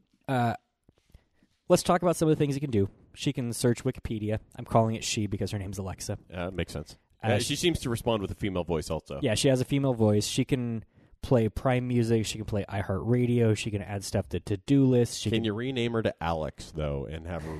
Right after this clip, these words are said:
Speaker 2: <laughs> respond with a male voice?
Speaker 1: I do not know. I haven't
Speaker 2: I'm
Speaker 1: actually
Speaker 2: just
Speaker 1: tried that
Speaker 2: wondering
Speaker 1: yet.
Speaker 2: for any of our lonely female listeners out there
Speaker 1: That's
Speaker 2: if that'd be
Speaker 1: possible.
Speaker 2: like a, you know,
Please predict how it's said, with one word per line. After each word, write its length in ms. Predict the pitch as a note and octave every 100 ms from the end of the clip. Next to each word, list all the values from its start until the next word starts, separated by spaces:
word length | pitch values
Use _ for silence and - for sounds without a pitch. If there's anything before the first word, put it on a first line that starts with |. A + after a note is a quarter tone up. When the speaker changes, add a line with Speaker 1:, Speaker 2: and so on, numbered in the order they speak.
| D#2
Speaker 2:
<laughs> 60 | F#2+
respond 420 | G2+ - G2+ A#2+
with 140 | G#2
a 20 |
male 240 | G#2 A2 G2+
voice? 400 | G2+ G#2+ - - -
Speaker 1:
I 320 | B2+ C3 C#3+
do 160 | B2+
not 180 | B2+ B2
know. 120 | A#2 A2
I 60 |
haven't 220 | G#2+ G#2+
Speaker 2:
I'm 40 | C3
Speaker 1:
actually 140 | -
Speaker 2:
just 80 | D3+
Speaker 1:
tried 100 | B2+
that 40 |
Speaker 2:
wondering 300 | E3 D#3+ D#3 C3+
Speaker 1:
yet. 80 | -
Speaker 2:
for 180 | B2+
any 220 | A#2+ A#2+ A#2+
of 100 | G#2+
our 320 | G#2+ G#2 G#2
lonely 440 | G#2 A2+ A2+ G#2+
female 420 | F#2+ A2 G2+ F#2+ F2+
listeners 480 | F2+ - E2+ D#2+
out 200 | D#2+ D#2
there 100 | -
Speaker 1:
That's 140 | D#2 D2
Speaker 2:
if 60 |
that'd 120 | - G3
be 20 |
Speaker 1:
possible. 520 | E3+ - G2 F#2 F2+
Speaker 2:
like 140 | D#2+ D2
a, 20 |
you 80 | D#2+
know, 200 | D#2 D#2